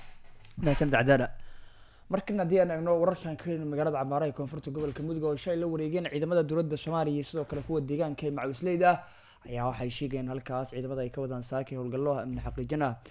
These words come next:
Saraakiil ka tirsan ciidanka dowladda ayaa laga soo xigtay in ciidamada ay isku fidiyeen inta badan xaafadaha magaalada Camaara ee koonfurta gobolka Mudug,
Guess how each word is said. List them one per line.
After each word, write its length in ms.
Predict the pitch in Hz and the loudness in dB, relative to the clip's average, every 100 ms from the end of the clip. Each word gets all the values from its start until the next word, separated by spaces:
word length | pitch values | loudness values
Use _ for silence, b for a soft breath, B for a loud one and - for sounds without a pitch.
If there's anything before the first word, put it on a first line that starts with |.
| B - | B -8
Saraakiil 320 | 120 117 123 | -6 -4 -2
ka 100 | - | -2
tirsan 300 | 120 117 120 | -4 -4 -2
ciidanka 340 | 135 131 123 120 | 0 0 0 0
dowladda 380 | 123 143 127 123 | 2 2 2 0
ayaa 160 | 123 120 | 0 0
laga 160 | 127 | -2
soo 160 | 135 127 | -4 -6
xigtay 320 | 123 123 127 | -6 -4 -4
in 80 | 120 | -4
ciidamada 560 | 117 123 139 135 123 120 | -6 -4 -2 -2 -2 -6
ay 80 | 131 | -10
isku 240 | 127 - 131 | -10 -14 -8
fidiyeen 320 | 131 143 131 | 0 2 2
inta 160 | 131 | -2
badan 160 | 127 120 | -4 -4
xaafadaha 480 | 123 120 139 139 107 B B B - | -6 -2 2 2 2 B B B -14
magaalada 400 | 120 123 131 127 127 123 123 120 117 | -4 -2 2 2 2 2 -2 -4 -2
Camaara 640 | 123 127 131 139 131 120 | -2 -2 0 0 0 -2
ee 140 | 123 120 | -6 -6
koonfurta 340 | 123 135 131 131 | -8 -6 -6 -2
gobolka 300 | 135 123 131 | -2 -2 -2
Mudug, 400 | 143 135 - | 0 0 -2